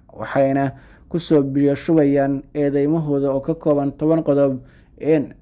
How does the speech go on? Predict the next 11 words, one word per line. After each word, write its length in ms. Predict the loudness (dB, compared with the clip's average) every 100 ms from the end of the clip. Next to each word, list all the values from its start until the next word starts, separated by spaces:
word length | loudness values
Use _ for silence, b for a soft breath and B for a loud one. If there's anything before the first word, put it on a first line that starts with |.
| -18
shi-, 220 | -12 -10 -2
xiriir 480 | 2 4 4 2 -2
uu 100 | -4
ka 140 | -2 -2
dhexeeya 440 | -4 -2 -2 -2
shabaab, 520 | -4 0 0 0 -4 -6
Daacish 600 | 0 0 0 -4 -6 -12 0
iyo 220 | 0 0
sidoo 300 | -2 0 0
kale 180 | 0 -2
Somaliland, 640 | -2 -2 -2 -4 -10